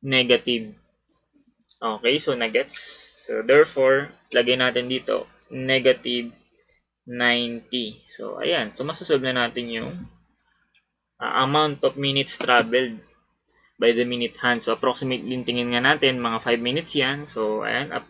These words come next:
check natin kung ganun nga. So, two over eleven, then times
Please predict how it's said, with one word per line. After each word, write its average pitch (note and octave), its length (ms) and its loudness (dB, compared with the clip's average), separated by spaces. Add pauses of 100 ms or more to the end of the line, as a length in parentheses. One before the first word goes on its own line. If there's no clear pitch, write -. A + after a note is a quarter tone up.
(280)
check - 160 -6
natin B2+ 480 -2
kung B2+ 160 -6
ganun A#2 400 2
nga. - 80 -10 (1400)
So, A2+ 640 2 (240)
two D#3 480 2
over B2 720 4
eleven, C3 880 0 (1040)
then A#2+ 240 0
times C3+ 800 -2